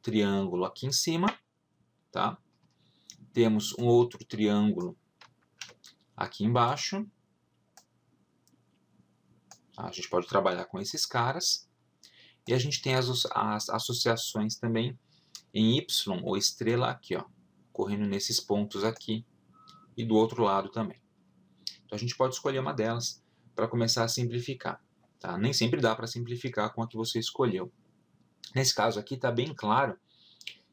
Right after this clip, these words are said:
que fica mais fácil se a gente começar por esse triângulo aqui de cima, transformando esse triângulo, ãh, em estrela.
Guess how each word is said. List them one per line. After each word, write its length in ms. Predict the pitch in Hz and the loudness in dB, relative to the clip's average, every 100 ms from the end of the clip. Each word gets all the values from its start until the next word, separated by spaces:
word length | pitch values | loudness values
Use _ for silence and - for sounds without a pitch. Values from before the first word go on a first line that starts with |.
| - | -10
que 100 | 117 | -8
fica 280 | 120 123 | -4 0
mais 240 | 113 123 - | 2 2 2
fácil 340 | 117 117 - | 2 2 2
se 80 | - | -2
a 20 | |
gente 160 | 120 120 | -4 -4
começar 440 | 123 117 113 117 | -2 0 0 -2
por 160 | 120 117 | 2 4
esse 200 | 120 113 | 4 0
triângulo 480 | 120 120 117 117 117 | 2 4 4 4 0
aqui 200 | 117 117 | -2 -4
de 80 | |
cima, 420 | - - 104 87 - _ _ - - | -2 0 0 -2 -6 _ _ -20 -12
transformando 760 | - 139 160 - 139 117 107 110 | 0 2 2 2 4 6 4 2
esse 220 | 120 - | 0 -2
triângulo, 580 | 127 127 123 131 139 - _ _ _ _ - | -2 0 0 0 -4 -8 _ _ _ _ -2
ãh, 280 | 117 120 | 2 4
em 160 | 107 123 | 4 2
estrela. 560 | 135 - 104 98 85 | 2 2 4 4 2